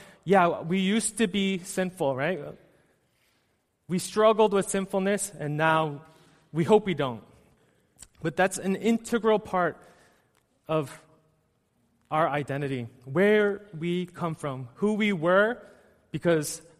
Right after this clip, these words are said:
who we are today changes everything. And just as Israel was restored back to God,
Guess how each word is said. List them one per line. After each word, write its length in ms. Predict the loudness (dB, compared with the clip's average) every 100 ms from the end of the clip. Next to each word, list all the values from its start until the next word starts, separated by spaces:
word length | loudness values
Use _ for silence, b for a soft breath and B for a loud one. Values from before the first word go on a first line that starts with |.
| _ _ _
who 140 | -4
we 140 | 0
are 140 | 2 2
today 540 | 0 -2 -2 -2 -6 -14 _ _
changes 300 | -10 -8 -8
everything. 440 | -8 -8 -12 -14 -16 _ _ _ _ _ _ _ _ _ _ _ _
And 160 | -6 2
just 220 | 4 6
as 200 | 6 6
Israel 480 | 2 4 4 4 4
was 220 | 2 -2
restored 320 | -6 -2 -2
back 200 | 0 -2
to 100 | -2
God, 380 | 0 2 2